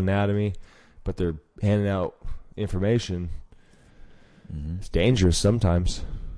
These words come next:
Speaker 1: but
Speaker 2: The whole health space is dangerous. Like, people don't get that. They think it's just, like, it's easy to get into. And
Speaker 1: it's lucrative.
Speaker 2: Yeah.
Speaker 1: That's the problem. It's like people will pay for their health because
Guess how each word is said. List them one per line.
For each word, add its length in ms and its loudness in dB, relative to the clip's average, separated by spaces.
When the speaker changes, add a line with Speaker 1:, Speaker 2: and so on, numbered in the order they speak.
Speaker 1:
but 260 -4
Speaker 2:
The 120 -4
whole 180 4
health 260 4
space 420 -2
is 260 0
dangerous. 720 -2
Like, 240 -4
people 200 4
don't 180 2
get 220 0
that. 200 0
They 100 -4
think 220 -4
it's 220 -6
just, 240 -6
like, 260 -4
it's 200 -6
easy 260 -2
to 120 -2
get 180 0
into. 640 4
And 280 -4
Speaker 1:
it's 100 -2
lucrative. 880 10
Speaker 2:
Yeah. 320 6
Speaker 1:
That's 260 6
the 80 -2
problem. 320 6
It's 100 0
like 200 2
people 280 6
will 120 8
pay 260 12
for 160 0
their 140 -2
health 340 0
because 440 -2